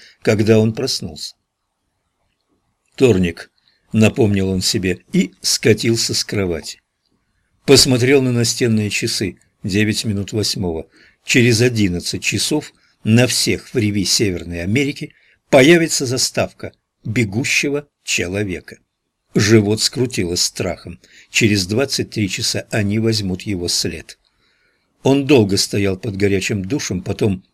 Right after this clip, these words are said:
надел комбинезон, заказал на завтрак яичницу с ветчиной, попросил посыльного принести блок Блэмс. Остаток утра и первую половину дня – спокойно читал. Ровно в два часа в дверь постучали.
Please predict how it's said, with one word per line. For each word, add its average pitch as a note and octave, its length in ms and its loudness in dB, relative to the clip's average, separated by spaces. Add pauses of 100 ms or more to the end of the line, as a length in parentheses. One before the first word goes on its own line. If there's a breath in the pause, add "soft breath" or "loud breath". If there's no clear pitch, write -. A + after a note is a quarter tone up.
надел G#2+ 460 4
комбинезон, G#2 760 -2 (200 soft breath)
заказал A2+ 580 2
на G2+ 140 -2
завтрак G2 480 -4
яичницу A#2 840 -6 (100)
с - 160 -6
ветчиной, F#2+ 560 -2 (180 loud breath)
попросил C#3+ 480 0
посыльного B2 600 -2
принести A2+ 480 -4
блок G#2 420 -4
Блэмс. F#2 580 -4 (520 soft breath)
Остаток C3+ 640 0 (240)
утра F3+ 400 0 (320)
и C3 140 0
первую G#2+ 480 2
половину F#2+ 480 0
дня – F#2+ 320 -4 (220 soft breath)
спокойно F#3 760 2 (100)
читал. E2 560 -6 (240 soft breath)
Ровно C#3+ 380 2
в C3 40 -6
два C3+ 180 0
часа C#3+ 360 -2
в A#2 60 -6
дверь A2 300 -2 (200)
постучали. G2+ 760 -4